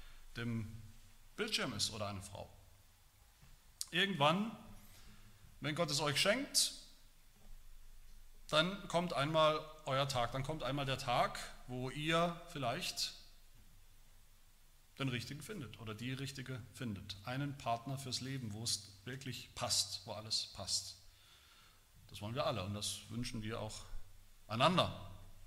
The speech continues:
Und ich sage euch, jeder, jeder normale Mensch, ob Mann oder Frau, der dann von seinem Traumpartner, den er dann gefunden hat, in den Gesprächen hört, was der andere schon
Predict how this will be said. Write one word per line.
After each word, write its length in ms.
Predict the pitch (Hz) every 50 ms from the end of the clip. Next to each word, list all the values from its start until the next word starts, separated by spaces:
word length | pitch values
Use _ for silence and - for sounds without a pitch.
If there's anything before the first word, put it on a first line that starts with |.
| - - - - - - - - - - - - - - - - - - -
Und 80 | 139
ich 40 | 131
sage 280 | - 139 147 175 190 190
euch, 160 | 180 135 135
jeder, 420 | 139 143 165 185 196 208 214 165
jeder 260 | 143 143 156 165 180
normale 380 | 185 175 151 131 123 131 156 160
Mensch, 540 | 139 123 123 165 196 196 - - - - - - - - - - -
ob 160 | - 123 107
Mann 160 | 120 127 156 185
oder 180 | 180 175 156
Frau, 400 | - - 120 117 127 156 185 196
der 320 | - 151 143 139 139 143 143
dann 380 | 135 131 123 156 196 208 202
von 260 | - 170 160 156 160
seinem 400 | 143 143 139 147 165 175 175 165
Traumpartner, 680 | 139 - 123 131 170 190 190 - 180 185 180 185 180 165
den 120 | 156 156
er 80 | 156 151
dann 180 | 147 143 143 143
gefunden 360 | 139 139 160 175 196 190 180
hat, 120 | 185 180
in 120 | 151 139 139
den 100 | 139 131
Gesprächen 640 | 127 127 - - 127 135 165 175 - - 175 143
hört, 380 | 120 139 143 151 165 180 175 143
was 240 | 143 143 135 - -
der 360 | 160 165 190 208 214 190 131
andere 460 | 147 185 226 240 240 208 131 117 104
schon 500 | 101 - - 127 123 120 120 117 107 98